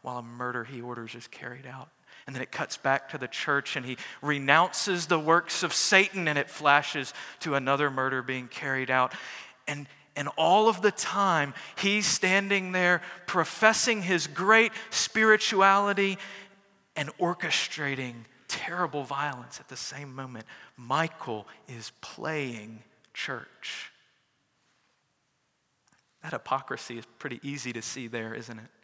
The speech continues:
If, if you're in the younger generation, you don't need examples like that. You sniff out playing church just like that. It's second nature to you. But how do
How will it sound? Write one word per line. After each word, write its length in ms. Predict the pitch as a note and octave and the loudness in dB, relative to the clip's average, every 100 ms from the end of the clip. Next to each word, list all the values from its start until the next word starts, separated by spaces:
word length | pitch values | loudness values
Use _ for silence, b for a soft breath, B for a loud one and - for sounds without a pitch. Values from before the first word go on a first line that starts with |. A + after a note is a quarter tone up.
| _ B B B B B | _ B B B B B
If, 300 | D3 C#3+ C#3+ - | -2 0 0 -2
if 140 | D3 | -4
you're 100 | D#3+ | 2
in 80 | E3 | 2
the 100 | D3 | 2
younger 380 | B2+ D#3 E3 D3 | 0 -2 0 -2
generation, 680 | D3 C3+ C3 C3+ - C#3+ - B B | -2 -2 0 0 0 -4 -6 B B
you 80 | E3+ | -2
don't 180 | C#3+ | -2
need 200 | C#3+ E3 | -2 -2
examples 560 | C3 B2 B2+ B2+ C3 - | -2 -2 -4 -2 -4 0
like 160 | B2 - | 0 0
that. 200 | C3+ C#3 | -2 -2
You 80 | |
sniff 540 | D#3+ - - D#3+ D3+ C#3+ | -4 -2 -2 0 0 2
out 260 | C#3+ - | 0 0
playing 460 | - D3+ C#3 C#3+ C3+ | -2 0 0 -2 -8
church 460 | - - C#3+ - - | -6 -2 -2 -2 -8
just 320 | - C#3+ - | -6 -4 -4
like 320 | C#3+ C#3 - C#3+ | -2 -4 -2 2
that. 260 | B2 A2+ - B | 2 0 -8 B
It's 160 | C#3 - | -6 -2
second 380 | - C#3 D3 - B B | 2 0 -2 -10 B B
nature 440 | C#3+ D3 - C3+ | -2 0 -2 -4
to 180 | - - | -4 -8
you. 340 | B2 B2+ A#2+ A#2 B B B B B | -8 -8 -8 -10 B B B B B
But 160 | D3+ - | -2 -2
how 240 | - B3 | -2 -4
do 180 | C#4+ | -4